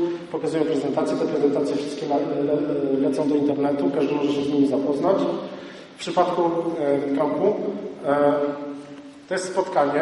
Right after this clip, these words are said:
które też służy generowaniu idei, dyskusji na, na temat idei. Bez tytułów, bez krawatów, bez takich bardzo formalnych elementów tradycyjnych konferencji.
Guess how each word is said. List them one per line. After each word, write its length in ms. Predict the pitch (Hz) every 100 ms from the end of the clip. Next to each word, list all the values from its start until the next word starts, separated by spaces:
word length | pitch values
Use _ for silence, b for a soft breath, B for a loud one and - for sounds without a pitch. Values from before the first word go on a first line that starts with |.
| 185
które 200 | - 180
też 160 | 175 170
służy 520 | - - 175 170 185 180 180 156
generowaniu 460 | 156 160 160 170 170 170
idei, 360 | 170 - -
dyskusji 380 | - - - 165 135
na, 280 | 135 135
na 60 | 131
temat 260 | 139 139 135
idei. 260 | 135 113 - - - B B -
Bez 140 | 185
tytułów, 560 | - 175 170 170 170 165
bez 160 | 156
krawatów, 460 | 156 160 160 160 156
bez 140 | -
takich 240 | 165 160 165
bardzo 260 | 165 165
formalnych 540 | 143 170 160 160 160 156 156 - B B B
elementów 640 | 151 160 156 156 - - 165
tradycyjnych 600 | 160 - 170 156 143 147
konferencji. 720 | 151 143 143 139 - 165